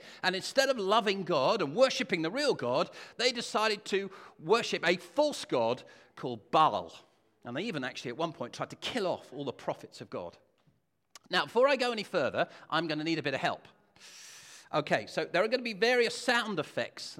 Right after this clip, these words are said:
I need you to contribute to during the morning. So these two, uh, blocks, every time I say the name Ahab,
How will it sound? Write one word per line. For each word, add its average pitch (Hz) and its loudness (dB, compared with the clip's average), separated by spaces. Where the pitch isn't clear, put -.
I 123 -6
need 143 -4
you 135 -2
to - -10
contribute 113 -8
to 101 -10
during 101 -8
the 101 -10
morning. 98 -8
So 202 0
these 247 -4
two, 143 -6
uh, 131 -2
blocks, - -2
every 233 0
time 233 0
I 185 4
say 190 0
the 156 2
name 131 -2
Ahab, 156 2